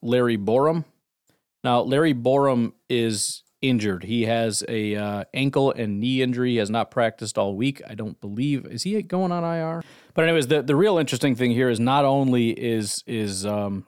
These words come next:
Larry Borom injured and, and unlikely to play, Riley Reiff, the backup, is also injured and not expected to be able to play, which means the, uh, Raiders' first-round pick, Alex Leatherwood, is actually expected to start. Now, Alex Leatherwood has been a bad football player. There's no question about it. I know Bears fans are excited about him,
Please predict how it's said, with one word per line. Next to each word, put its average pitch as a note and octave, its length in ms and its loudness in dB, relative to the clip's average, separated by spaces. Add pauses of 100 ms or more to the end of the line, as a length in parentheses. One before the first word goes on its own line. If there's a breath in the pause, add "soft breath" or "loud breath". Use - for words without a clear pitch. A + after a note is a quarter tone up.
Larry C3 240 2
Borom B2 340 2
injured A#2 280 0
and, G#2+ 140 -2
and A#2 160 -4
unlikely A2+ 500 -2
to G#2 60 -6
play, A2+ 380 -2 (360 soft breath)
Riley C#3 280 2
Reiff, C3 340 0
the A2 120 -2
backup, A#2 580 -2 (300)
is A2+ 160 -2
also A#2+ 320 2
injured G#2+ 320 -2
and G#2 100 -2
not G#2+ 160 -2
expected G#2 380 -6
to G2+ 60 -8
be A2 100 -2
able G#2 100 -2
to G#2 80 -6
play, A2+ 180 -2
which G#2+ 220 -4
means D#3 400 2 (400 soft breath)
the, B2+ 380 2 (240)
uh, A2+ 480 0 (1120)
Raiders' B2 560 0
first-round B2 540 0
pick, A#2 180 -2
Alex B2 320 0
Leatherwood, A2 480 0
is F#2+ 100 -6
actually G2+ 320 -4
expected F#2 480 -8
to - 80 -10
start. F#2 300 -4
Now, F#2 80 -10
Alex F#2+ 260 -8
Leatherwood G#2 340 -4
has G2+ 120 -6
been G#2+ 160 -4
a G#2 80 -4
bad G2 420 -8
football A#2 340 0
player. A2+ 320 0
There's A2 140 -6
no A#2 140 0
question B2 320 -2
about G#2+ 260 0
it. A#2+ 80 0
I A2+ 80 0
know A2 100 -2
Bears A2+ 280 0
fans A#2 240 -4
are - 20 -6
excited A2+ 360 -2
about G#2+ 260 -2
him, A#2 120 -2